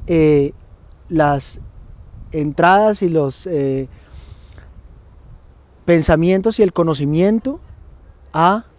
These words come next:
soluciones de la vida diaria. Creo que ese es el aporte que nosotros, eh, en el trabajo que hemos realizado durante el último año con los colegas, eh, será el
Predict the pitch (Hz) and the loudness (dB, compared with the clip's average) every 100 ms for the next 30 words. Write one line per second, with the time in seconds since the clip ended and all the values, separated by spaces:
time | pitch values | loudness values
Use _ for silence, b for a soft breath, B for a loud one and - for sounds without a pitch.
0 | - - 165 147 - 170 170 180 185 151 | -16 -2 0 0 0 0 0 -2 -2 0
1 | 135 143 151 151 127 113 - - - - | 2 2 2 0 -2 -10 -16 -20 -20 -20
2 | - - - - _ _ _ - 151 175 | -20 -20 -20 -20 _ _ _ 0 2 2
3 | 190 143 175 185 156 - 160 170 185 175 | 2 0 -2 0 -2 2 0 0 -6 -6
4 | 131 135 147 165 - b b b b _ | -8 -8 -6 -8 -12 b b b b _
5 | 151 147 143 135 131 120 120 - - - | -2 2 2 2 -2 -4 -10 -14 -20 -18
6 | 156 139 135 135 127 131 135 143 170 180 | -6 -2 0 0 -2 -2 0 0 0 -2
7 | 175 180 151 131 135 143 165 156 139 139 | -2 0 0 -2 -2 -2 -2 -4 -6 -6
8 | 135 139 165 170 139 131 165 226 b b | -4 -4 -4 -2 -2 -2 -6 -10 b b
9 | b b - 143 135 135 131 143 196 - | b b -6 -4 -4 -4 -2 -2 -4 -8
10 | - b b b _ 147 143 135 127 - | -18 b b b _ 0 2 0 -2 0
11 | 147 143 151 170 175 170 165 165 165 | 2 4 2 0 -2 0 2 2 2